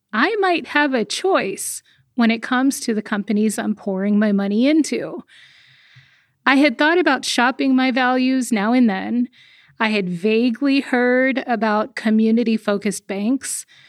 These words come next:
but it didn't bubble to the surface of my consciousness in a concrete way until that summer.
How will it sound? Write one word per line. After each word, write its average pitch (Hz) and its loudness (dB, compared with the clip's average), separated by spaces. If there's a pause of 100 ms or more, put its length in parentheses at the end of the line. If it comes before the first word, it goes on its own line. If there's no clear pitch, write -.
(380)
but 233 0 (140)
it 226 0
didn't 277 0
bubble 240 2
to 240 -6
the 202 0
surface 220 -4
of 202 -8
my 233 -10
consciousness 214 -4 (100)
in 226 0
a 214 -2
concrete 226 0
way 226 0 (680)
until 254 0
that 285 0
summer. 269 -2